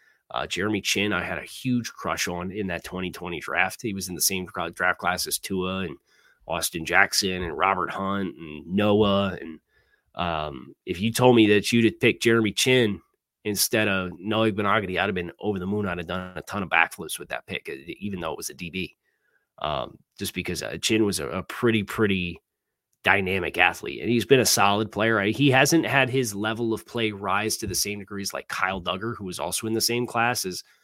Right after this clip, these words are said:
a player who profiled kind of the same way. Dugger's become a better pro, but Chinn's still, uh,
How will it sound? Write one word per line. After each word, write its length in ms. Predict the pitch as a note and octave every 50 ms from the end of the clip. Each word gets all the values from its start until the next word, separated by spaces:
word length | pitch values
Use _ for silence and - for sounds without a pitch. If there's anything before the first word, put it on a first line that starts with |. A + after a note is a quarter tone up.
| _ _ _ _ _ -
a 40 |
player 200 | - - A#2 G#2+
who 160 | G2+ G2+ - - -
profiled 580 | - - - F#2 G#2+ - - G#2+ G#2+ A2 -
kind 260 | - - - G2 A2+ A2+
of 40 |
the 40 | A2
same 280 | G2 - A#2+ A#2+ A2 G2+
way. 300 | G2 G#2+ B2 D3 C#3+ - _ _ _ _ _ _ _ _ -
Dugger's 240 | G2 A2+ A#2 B2 A#2
become 300 | - B2 G#2+ - G#2+ G#2
a 60 | F#2+
better 280 | E2+ - F#2 G2+ F#2+ F#2
pro, 300 | - - F#2 F#2+ A2 B2
but 160 | A#2+ - -
Chinn's 480 | - - A2+ A2 G#2+ F#2+ - - - - _ _
still, 580 | - - - - - G#2+ G2 F2 E2+ F2 E2+ - _ _ _ _ _ _ _ _ _ _ _ _ _ _ _ _
uh, 220 | - D#2 C#2+ C2